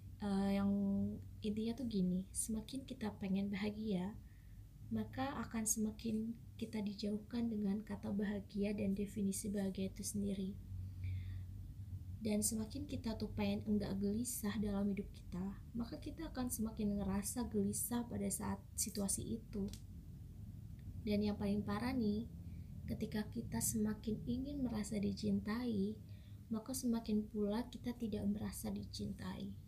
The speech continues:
Itu relate banget sih dengan kehidupan di zaman sekarang, di era sekarang, apalagi kehidupan remaja gitu kan.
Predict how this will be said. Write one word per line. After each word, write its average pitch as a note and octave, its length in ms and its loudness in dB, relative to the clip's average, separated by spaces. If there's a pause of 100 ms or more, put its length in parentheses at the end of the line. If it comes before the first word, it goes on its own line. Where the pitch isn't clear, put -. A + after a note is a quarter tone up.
(600)
Itu A#3+ 240 -2
relate A#3 400 2
banget G#3+ 400 2 (160)
sih G#3+ 560 0
dengan G3+ 320 4
kehidupan G3+ 640 2
di G3+ 80 -2
zaman G3 400 4
sekarang, A3 640 0
di F#3+ 160 0
era F#3+ 160 0
sekarang, G3 720 0 (480)
apalagi G3+ 400 0
kehidupan G3 960 2 (160)
remaja G3 480 4
gitu G3+ 240 -4 (160)
kan. F#3+ 400 2